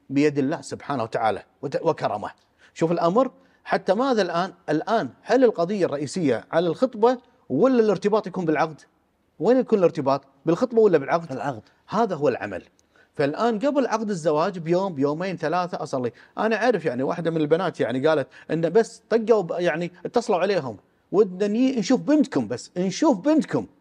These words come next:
Speaker 1: صلت استخارة عشرين مرة.
Speaker 2: سبحان
Speaker 1: فشنو
Speaker 2: الله.
Speaker 1: قالت؟ قالت: "ما طلع لي شيء." شنو يطلع لك عفوًا؟ صلاة الاستخارة لا، مجرد إني أؤدي الصلاة ركعتين ثم بعد السلام أص-، أدعو الدعاء:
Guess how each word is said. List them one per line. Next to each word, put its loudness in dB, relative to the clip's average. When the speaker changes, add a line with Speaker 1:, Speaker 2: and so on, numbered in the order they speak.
Speaker 1:
صلت 0
استخارة -2
عشرين -4
مرة. -8
Speaker 2:
سبحان -14
Speaker 1:
فشنو 2
Speaker 2:
الله. 2
Speaker 1:
قالت؟ 0
قالت: -2
"ما 0
طلع 2
لي -2
شيء." -6
شنو -6
يطلع -2
لك -8
عفوًا؟ -12
صلاة -2
الاستخارة 0
لا، 0
مجرد 2
إني -4
أؤدي 0
الصلاة -2
ركعتين 0
ثم 2
بعد -2
السلام -2
أص-، -12
أدعو -4
الدعاء: -2